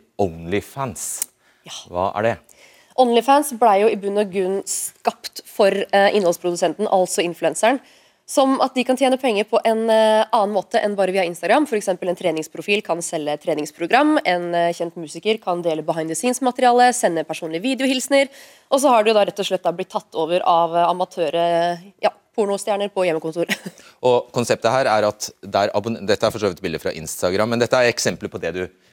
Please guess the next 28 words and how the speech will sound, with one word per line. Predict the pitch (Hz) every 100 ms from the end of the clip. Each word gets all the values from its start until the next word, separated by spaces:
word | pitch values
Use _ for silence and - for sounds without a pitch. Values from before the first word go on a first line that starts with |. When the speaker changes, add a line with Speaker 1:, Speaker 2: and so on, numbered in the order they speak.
| -
Speaker 1:
eh, | 98 98
snakket | 95 110 92 90
om | 90
i |
sted, | 95 117 113
nøyaktig | 110 107 101 95 82 - 98
hvor | 87
lettledd | 87 82 - 78 82
man | 85 82
kan | 69 67 67 69
være | 65 65
på | 80
Instagram. | 71 - 64 - -
Speaker 2:
Ja, | 196 170
og | 180
det |
her | 175
var | 170
snilt. | 175 - - - _ _ _ _ -
Av | 185
det |
Speaker 1:
Dette | 180
Speaker 2:
jeg |
har |
Speaker 1:
var | 170
Speaker 2:
sett. | 180 170
Speaker 1:
snilt, | - - -
ja. | -